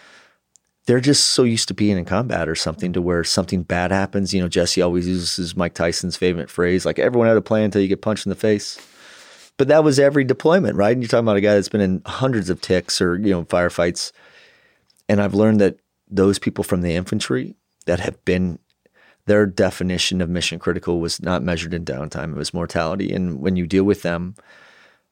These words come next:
they just thrive in a high pressure environment. Like, guys like Jesse and Anthony just kind of they actually get better when the pressure's higher.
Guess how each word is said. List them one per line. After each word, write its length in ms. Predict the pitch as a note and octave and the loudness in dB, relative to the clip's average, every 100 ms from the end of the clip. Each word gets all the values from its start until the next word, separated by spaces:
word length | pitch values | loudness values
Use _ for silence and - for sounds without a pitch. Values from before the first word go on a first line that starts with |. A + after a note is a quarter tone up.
| - | 0
they 120 | A2+ | 2
just 280 | C#3 C#3 - | 4 0 2
thrive 480 | G#2 G2 G#2 F2+ F2 | 2 4 2 2 0
in 100 | F2+ | 0
a 100 | F2+ | -2
high 520 | - F2+ F#2 F#2 F#2 - | -2 -2 0 0 -2 -4
pressure 580 | - F2+ - F#2+ F2 E2 | 0 0 0 -2 0 -2
environment. 560 | E2+ D#2+ F2+ F2 C#2 | -4 -2 -2 -2 -4
Like, 100 | G#1+ | -6
guys 220 | E2+ G#2 F2+ | 0 0 0
like 100 | E2+ | -2
Jesse 440 | E2+ F#2 - G2 | -2 -4 -2 -2
and 100 | F2 | 0
Anthony 420 | F2+ F#2 F2 E2+ | -2 -4 -6 -8
just 200 | E2 D#2+ | -6 -8
kind 200 | - F2+ | -4 -4
of 160 | - _ _ - - - - | -4 _ _ -20 -20 -20 -14
they 80 | F#2+ | -6
actually 600 | G#2 C3 - F#2 E2 - _ _ _ _ _ _ - | -4 -2 0 -2 -4 -8 _ _ _ _ _ _ 0
get 320 | G#2+ F2 - | 0 0 -2
better 520 | G#2+ A#2+ G2 D#2+ - _ - | 0 2 2 0 -4 _ -10
when 260 | - G2+ | 0 2
the 80 | F#2+ | 2
pressure's 460 | - F#2+ F2+ F#2 - | 2 0 0 -4 -4
higher. 580 | - D#3 A2 F2+ B2+ | -4 0 2 2 -2